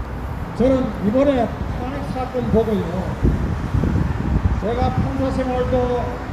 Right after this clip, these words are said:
또 변호사 생활도 이렇게 하면서 이처럼 어설프게 황당무계한 이런 재판은 처음 봤습니다. 여러분, 검찰에서 뭐라 했습니까?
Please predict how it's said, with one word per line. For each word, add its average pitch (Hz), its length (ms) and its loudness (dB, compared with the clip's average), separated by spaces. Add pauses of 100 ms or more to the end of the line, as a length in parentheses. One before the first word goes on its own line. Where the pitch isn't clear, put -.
(380)
또 233 80 2
변호사 254 400 2
생활도 247 400 -4
이렇게 247 340 -2
하면서 247 680 -2 (500)
이처럼 311 580 0
어설프게 262 560 0 (140)
황당무계한 254 880 0 (720)
이런 330 260 -2 (920)
재판은 - 400 0 (200)
처음 269 200 0
봤습니다. 202 380 -4 (1500)
여러분, 190 400 6 (1300)
검찰에서 254 640 4
뭐라 175 240 2
했습니까? 254 680 0